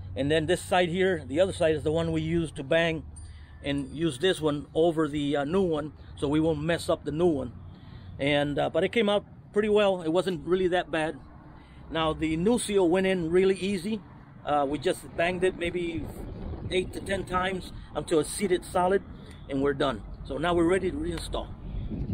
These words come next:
All right, here's something that's super, super important. That's the same way we clean that carrier, we have to clean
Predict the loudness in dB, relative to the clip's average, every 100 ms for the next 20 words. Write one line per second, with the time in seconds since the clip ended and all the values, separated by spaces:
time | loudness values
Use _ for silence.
0 | -4 -4 -6 -8 -10 -10 -8 -6 -4 -6
1 | -8 -16 -20 -20 -4 0 2 2 2 2
2 | 0 2 2 2 0 -16 -20 -16 -2 0
3 | 4 2 2 2 2 2 0 0 0 -2
4 | -12 -20 -20 -20 -20 -8 -6 -6 -8 0
5 | 4 6 6 6 2 -2 0 2 4 2
6 | 2 2 4 4 4 0 -8 -20 -20 -18
7 | -18 -18 -20 -4 0 4 2 0 -4 0
8 | 2 0 -2